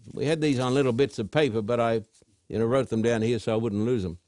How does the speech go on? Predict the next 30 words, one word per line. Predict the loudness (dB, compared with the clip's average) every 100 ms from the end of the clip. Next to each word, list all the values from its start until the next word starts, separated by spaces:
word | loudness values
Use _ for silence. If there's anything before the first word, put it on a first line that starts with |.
| _ _ _ _ _ _ _ _ _ _ _ _ -2
Do | 0
the | 2 2
wicked | 0 0 0 0
agree | -2 0 2 2 2
with | -2 0
their | 2 2
judgment? | 0 -4 0 0 0 -6 -8 -10 -14 _ _ _ _ _ -10
Well, | -4
you | -4
should | -2 0
ask | 0 0 -4
the | -2
wicked. | -2 -2 -10 _ _ _ _ _ -20 _ _ _ _ _ -4
Do | 0
the | 2
wicked? | 2 0 -2 -4 -6 -4
<laughs> | -6 -6 -10 -12 _ _ _ -18 -14 -12 -12 -14 -8 -2
Okay, | 0 2 0
let | 0 0
me | 2
give | 0 2
you |
an | 0
answer | 2 0 -2
if | -2
I | 0
can. | 0 0 0
Philippians | 0 -2 0 0 0 -6 -10
two, | 0 2 2 0 -2 -6 _ _ _ -14
ten | 0 2 4 2 0